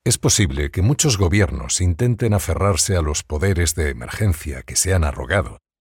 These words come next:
como una mayor vigilancia al ciudadano, lo cual dejará un residuo autoritario que socavará nuevas posibilidades democráticas.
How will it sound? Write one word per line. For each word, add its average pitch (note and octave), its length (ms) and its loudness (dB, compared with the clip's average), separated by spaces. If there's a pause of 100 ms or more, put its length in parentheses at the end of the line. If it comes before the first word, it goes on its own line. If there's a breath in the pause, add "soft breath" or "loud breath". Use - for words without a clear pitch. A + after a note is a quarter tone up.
como A2+ 220 2
una C#3+ 160 2
mayor F#2+ 380 2
vigilancia D2 640 -2
al A#1 100 -16
ciudadano, E2+ 640 -2 (320)
lo B2+ 140 4
cual A#2+ 200 4
dejará G2 360 2
un F#2+ 120 4
residuo E2 600 0
autoritario D#2+ 800 -2
que D#2+ 160 -4
socavará F#2 500 0
nuevas F#2+ 440 2
posibilidades D2 840 -4
democráticas. - 800 -10